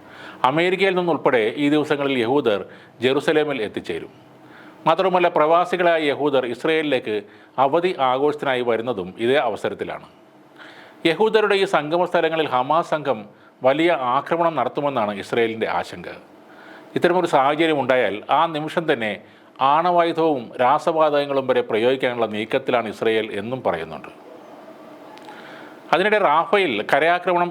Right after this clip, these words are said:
എങ്ങനെ ഒഴിവാക്കാം എന്ന് ചർച്ച ചെയ്യാൻ ഒരു സംഘത്തെ അമേരിക്കയിലേക്ക് അയക്കാൻ അമേരിക്കൻ പ്രസിഡന്റ് ജോ ബൈഡൻ പ്രധാനമന്ത്രി ബെഞ്ചമിൻ നെതന്യാഹുവിനോട് പറഞ്ഞിട്ടുണ്ട്. ഗാസയിൽ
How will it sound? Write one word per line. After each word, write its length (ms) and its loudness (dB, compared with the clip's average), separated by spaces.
എങ്ങനെ 240 -2
ഒഴിവാക്കാം 500 2
എന്ന് 120 -4
ചർച്ച 200 -2
ചെയ്യാൻ 240 -2
ഒരു 120 2
സംഘത്തെ 440 -2
അമേരിക്കയിലേക്ക് 640 0
അയക്കാൻ 320 -2
അമേരിക്കൻ 440 -2
പ്രസിഡന്റ് 440 -2
ജോ 100 4
ബൈഡൻ 320 -2
പ്രധാനമന്ത്രി 560 0
ബെഞ്ചമിൻ 420 0
നെതന്യാഹുവിനോട് 640 -2
പറഞ്ഞിട്ടുണ്ട്. 520 -6
ഗാസയിൽ 400 2